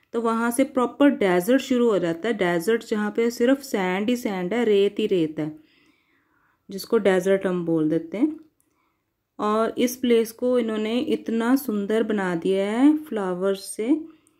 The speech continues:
कि प्रॉपर ये टूरिस्ट प्लेस बन गई है। जो भी टूरिस्ट यहाँ दुबई में आते हैं तो इसको ज़रूर देखने आते हैं।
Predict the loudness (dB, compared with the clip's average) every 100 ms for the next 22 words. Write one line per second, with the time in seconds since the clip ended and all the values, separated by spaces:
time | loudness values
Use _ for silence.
0 | _ _ _ _ _ _ -8 2 2 2
1 | -6 -20 _ _ _ _ _ _ _ _
2 | _ _ _ _ _ _ _ _ _ -6
3 | -2 -2 2 4 4 2 -2 _ -6 2
4 | 6 6 4 0 2 0 -2 -2 -2 0
5 | 0 0 -2 -10 _ _ _ -4 -2 -2
6 | 0 2 2 0 -2 -6 -6 -4 -4 -2
7 | -2 -2 -4 -6 -8 -4 4 4 4 -12
8 | -20 -20 _ _ _ _ _ -12 -4 -2
9 | 0 0 -2 0 0 2 0 2 2 0
10 | -6 _ _ -2 -2 0 -4 -2 -2 -2
11 | -2 -2 -4 _